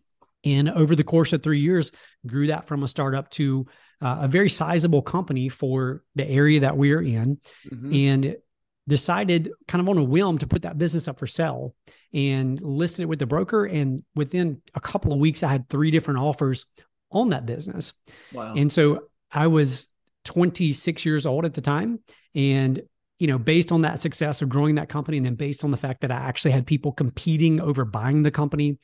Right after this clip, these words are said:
Speaker 2: Mm-hmm.
Speaker 1: uh, that really played into my ego in not
Speaker 2: Mm.
Speaker 1: so, such a great way.
Speaker 2: Yeah.
Speaker 1: So going into this business, my assumption was I was gonna conquer the world and this was gonna be,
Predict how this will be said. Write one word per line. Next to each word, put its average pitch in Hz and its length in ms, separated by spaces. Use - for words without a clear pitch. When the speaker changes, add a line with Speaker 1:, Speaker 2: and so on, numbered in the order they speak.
Speaker 2:
Mm-hmm. 131 360
Speaker 1:
uh, 127 260
that 151 300
really 151 540
played 160 200
into 156 200
my 131 100
ego 156 460
in 131 200
not 135 160
Speaker 2:
Mm. 135 60
Speaker 1:
so, 147 260
such - 240
a - 20
great 147 240
way. 143 280
Speaker 2:
Yeah. 101 100
Speaker 1:
So 104 120
going 170 320
into 208 240
this 135 180
business, 131 540
my 139 160
assumption 160 420
was 139 160
I 135 80
was 131 160
gonna 127 180
conquer 139 300
the 127 100
world 123 300
and 117 100
this 123 160
was 123 120
gonna 117 160
be, 117 280